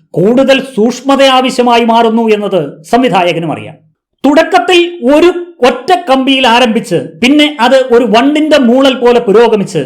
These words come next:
ഒടുവിൽ കാതിലും കരളിലും തുളച്ചു കയറി ഭീതിയുടെയും ദുരൂഹതയുടെയും ഭാവത്തിനെ പ്രതിഫലിപ്പിക്കുന്ന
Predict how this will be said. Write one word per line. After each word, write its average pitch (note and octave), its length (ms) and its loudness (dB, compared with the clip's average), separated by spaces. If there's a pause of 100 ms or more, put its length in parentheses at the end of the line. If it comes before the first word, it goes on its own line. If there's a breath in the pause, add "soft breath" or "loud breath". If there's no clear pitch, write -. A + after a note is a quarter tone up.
(220)
ഒടുവിൽ A#3 460 0
കാതിലും B3 640 0
കരളിലും A#3+ 520 0
തുളച്ചു A#3+ 300 0
കയറി G#3+ 360 -2 (280 loud breath)
ഭീതിയുടെയും C#4 760 2
ദുരൂഹതയുടെയും B3 920 2
ഭാവത്തിനെ A3 440 -2
പ്രതിഫലിപ്പിക്കുന്ന F#3+ 960 -4